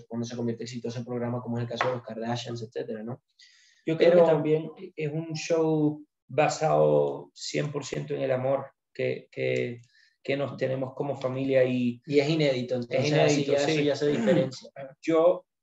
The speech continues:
Speaker 2: yo, por ejemplo, que diste el ejemplo de los Derbez, yo amo a los Derbez y, y, o sea, los admiro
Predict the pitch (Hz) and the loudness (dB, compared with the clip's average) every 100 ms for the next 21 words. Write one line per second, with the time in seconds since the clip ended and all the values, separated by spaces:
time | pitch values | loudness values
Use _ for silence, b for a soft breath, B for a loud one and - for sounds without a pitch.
0 | - 156 - 165 156 151 170 160 - - | -6 -6 0 0 0 2 4 4 2 -8
1 | - _ - 143 131 127 - 143 143 139 | -20 _ -6 -4 -4 -6 -2 0 0 -2
2 | 135 143 139 135 131 131 147 147 _ _ | -2 0 0 0 -2 2 2 2 _ _
3 | _ - 131 147 143 143 131 - - 135 | _ -4 2 6 6 4 0 -2 -6 -2
4 | 131 131 131 135 139 135 131 139 - 135 | 0 2 4 6 6 2 -2 -6 -8 -10
5 | 123 139 131 131 131 123 135 143 143 139 | 0 2 4 2 0 0 -2 2 4 2
6 | - | -2